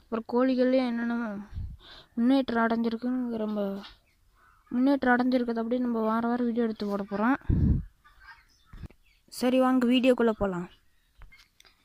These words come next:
இப்ப பார்த்தீங்கன்னா, இதான் நம்ம தூதுவளை செடி. முன்ன இருந்ததை விட நல்லா பெருசா வளர்ந்துருச்சு. பார்த்தீங்கன்னா, பூ வைக்க ஆரம்பிச்சிருச்சு.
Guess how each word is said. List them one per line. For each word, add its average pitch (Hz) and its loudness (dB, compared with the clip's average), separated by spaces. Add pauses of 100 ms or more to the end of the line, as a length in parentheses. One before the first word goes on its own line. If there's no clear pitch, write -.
(180)
இப்ப 254 -10
பார்த்தீங்கன்னா, 277 2
இதான் 285 4
நம்ம 262 2 (100)
தூதுவளை 294 4
செடி. 233 -2 (260)
முன்ன 254 -4
இருந்ததை 277 -6
விட 302 -12
நல்லா 254 -4
பெருசா 262 2
வளர்ந்துருச்சு. 240 -4 (1040)
பார்த்தீங்கன்னா, 277 -4
பூ 285 -2 (100)
வைக்க 277 2
ஆரம்பிச்சிருச்சு. 226 -2